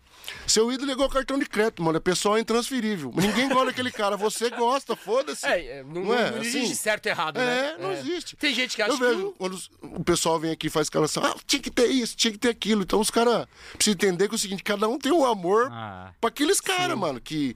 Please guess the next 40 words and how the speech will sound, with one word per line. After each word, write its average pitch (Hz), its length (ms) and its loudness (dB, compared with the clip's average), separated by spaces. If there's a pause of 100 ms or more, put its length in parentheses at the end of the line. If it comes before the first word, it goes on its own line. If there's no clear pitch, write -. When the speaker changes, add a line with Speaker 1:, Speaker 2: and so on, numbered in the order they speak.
(120)
Speaker 3:
Não, 113 200 4
Antero 143 280 0
Greco 143 240 -6
veio 139 120 0
aqui - 140 -6
e - 20 -4
escalou 147 340 0
sete - 340 -4
times, 104 320 0
mano. 87 220 -4
Ele 101 80 4
veio 123 140 2
com 156 80 0
uma 147 60 4
Speaker 1:
Mas 143 80 -4 (360)
Speaker 3:
caderneta, 156 80 -2
Speaker 1:
é, 190 220 0
Speaker 3:
velho. 131 100 -6 (120)
Speaker 1:
velho. - 40 -14 (320)
Tipo 202 320 2
eu 180 100 4
que - 100 -6
sou, 165 180 0
eu 147 60 2
vou 143 100 -4
fazer 139 180 -4
cinquenta 170 460 2
anos. 143 260 2
O 127 40 -4
time 175 200 0
de 165 80 2
oitenta 160 320 2
e 156 60 2
seis 135 260 0
perdeu 139 300 2
pra 143 100 2
Inter 131 160 -2
de 127 60 4
Limeira. 139 360 2 (1300)
Denis. 151 720 0